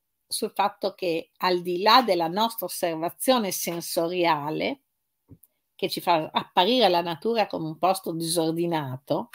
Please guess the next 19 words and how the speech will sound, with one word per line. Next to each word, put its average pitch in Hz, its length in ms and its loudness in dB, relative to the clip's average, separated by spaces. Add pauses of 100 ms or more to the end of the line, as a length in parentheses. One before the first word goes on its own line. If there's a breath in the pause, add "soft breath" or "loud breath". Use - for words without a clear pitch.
guarda 165 220 -2
un 160 100 -6
prato, - 540 -10 (180)
dice - 200 -8
non 180 100 -6
c'è 185 140 -2
un 196 120 -2
filo 254 400 2 (400 loud breath)
che - 140 -2
è - 60 -4
parallelo 180 520 4
all'altro. 170 680 0 (140)
Sì, - 340 12
ma 214 140 8
c'è - 180 6
un 240 160 8
ordine, 226 540 10
un 208 180 2
microordine 226 920 6